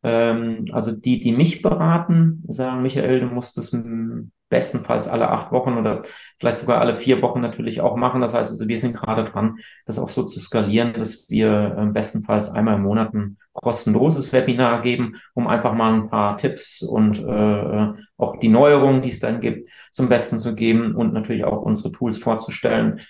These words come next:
unsere Lösungen vorzustellen und unseren, unseren, äh, äh, unsere Toolbox.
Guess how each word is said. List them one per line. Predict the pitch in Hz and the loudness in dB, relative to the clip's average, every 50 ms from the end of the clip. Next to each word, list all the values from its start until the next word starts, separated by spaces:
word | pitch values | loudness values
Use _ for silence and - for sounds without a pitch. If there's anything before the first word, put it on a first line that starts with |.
| - _ _ | -20 _ _
unsere | - - - 131 - 104 107 | -8 -2 -2 -2 2 4 6
Lösungen | 104 110 131 147 143 143 135 131 127 127 131 - | 6 8 6 8 8 6 6 6 4 2 -2 -8
vorzustellen | - - - - - - - 117 - - 120 117 117 113 | -16 -8 -2 -2 -2 -2 -2 -8 -4 -2 0 0 2 2
und | 110 110 | 2 2
unseren, | 117 127 127 131 127 120 113 - - _ - _ | 2 2 4 4 2 2 0 -4 -14 _ -20 _
unseren, | - - 117 117 120 117 113 113 113 | -8 -6 -4 0 0 0 0 0 0
äh, | 113 113 113 113 110 110 110 113 113 110 107 | 0 2 2 2 0 -2 -2 -2 -2 -2 -4
äh, | - | -4
unsere | 117 110 107 117 113 | -6 -8 -6 -8 -8
Toolbox. | - - 127 120 110 113 110 104 - - - - | -4 -2 -2 -2 2 2 2 2 2 -2 -10 -16